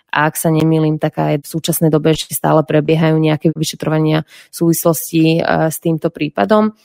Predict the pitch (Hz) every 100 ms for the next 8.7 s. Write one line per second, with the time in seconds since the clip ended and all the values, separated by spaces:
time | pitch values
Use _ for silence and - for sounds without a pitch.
0 | _ - _ 180 180 - - - 190 185
1 | 196 180 - 196 180 175 175 175 _ -
2 | 190 185 170 175 170 165 165 160 156 160
3 | 156 175 160 156 151 156 - 156 147 -
4 | 151 156 156 160 - 160 160 165 156 151
5 | 143 - 156 156 151 156 156 - - -
6 | - - - 185 190 202 170 160 160 -
7 | 170 156 147 156 156 160 156 - 170 160
8 | - 156 160 170 202 202